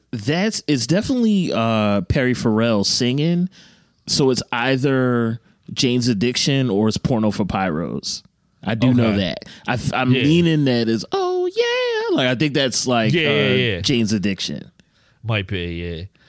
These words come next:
Speaker 2: I know Jane's Addiction, Jane's Addiction freaked me out as a kid because they had that, that, uh, video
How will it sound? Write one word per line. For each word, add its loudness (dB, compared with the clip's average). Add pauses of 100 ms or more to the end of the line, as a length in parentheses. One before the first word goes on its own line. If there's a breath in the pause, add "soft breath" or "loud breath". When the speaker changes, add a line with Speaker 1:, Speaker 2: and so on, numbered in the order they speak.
(260 soft breath)
Speaker 2:
I -2
know 2
Jane's -4
Addiction, -4 (240 loud breath)
Jane's -2
Addiction 0
freaked -4
me 0
out 2
as 0
a -2
kid 0
because -2
they -2
had 0
that, 0 (560)
that, 0
uh, 0
video 2